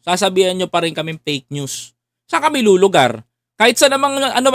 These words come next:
ano man ang sabihin namin dito sa social media, opinion namin ang aming, ah, binibigay,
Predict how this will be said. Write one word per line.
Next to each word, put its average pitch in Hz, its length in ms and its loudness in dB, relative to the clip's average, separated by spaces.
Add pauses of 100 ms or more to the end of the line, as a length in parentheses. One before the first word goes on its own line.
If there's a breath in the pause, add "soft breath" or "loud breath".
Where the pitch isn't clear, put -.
ano 254 160 2
man 294 160 2
ang 302 80 0
sabihin 233 480 -2
namin 214 320 0
dito 196 160 -2
sa 185 80 -4
social 175 320 -2
media, 160 480 -6
opinion 190 400 -4
namin 262 400 0
ang 220 160 2
aming, 185 320 -2
ah, 151 720 0
binibigay, 139 720 -6